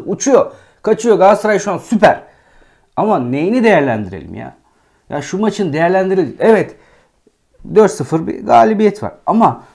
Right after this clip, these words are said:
oynadığın rakip Tuzla ya. Bırak yani atsın, Galatasaray'ın formasını çıkar.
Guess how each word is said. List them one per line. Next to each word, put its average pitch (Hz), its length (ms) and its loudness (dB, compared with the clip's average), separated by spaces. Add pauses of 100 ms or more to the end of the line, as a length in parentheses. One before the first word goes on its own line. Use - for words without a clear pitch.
(100)
oynadığın 208 500 -2
rakip 190 340 -8
Tuzla 160 340 -2
ya. - 340 -10 (720)
Bırak 214 300 0
yani 156 180 -2
atsın, 143 500 -2
Galatasaray'ın 170 500 4
formasını 160 600 -2
çıkar. 180 380 -2